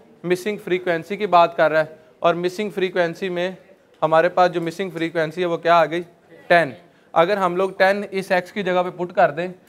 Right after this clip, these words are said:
तो हमारे पास इस पूरे question का जो arithmetic mean आ रहा है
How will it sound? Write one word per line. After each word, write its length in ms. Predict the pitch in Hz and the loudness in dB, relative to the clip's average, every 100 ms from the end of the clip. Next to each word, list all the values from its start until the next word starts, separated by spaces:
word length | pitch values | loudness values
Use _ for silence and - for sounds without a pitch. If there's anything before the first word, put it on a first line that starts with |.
| _ - | _ -2
तो 40 | 170 | 0
हमारे 340 | 165 160 190 | 4 2 2
पास 400 | 196 190 190 185 185 | 4 6 6 4 -8
इस 140 | 185 | -8
पूरे 400 | - 190 196 202 196 | -8 -6 -2 0 0
question 400 | 185 156 160 185 | -2 -4 -4 -6
का 200 | 160 127 - _ _ _ _ 156 | -4 -4 -8 _ _ _ _ -4
जो 120 | 170 | 0
arithmetic 560 | 175 185 185 170 165 175 | 2 0 -4 -4 -4 -8
mean 320 | 160 165 202 | -6 -6 -2
आ 140 | 185 143 | 0 2
रहा 140 | 156 | 2
है 200 | 170 170 | 2 -2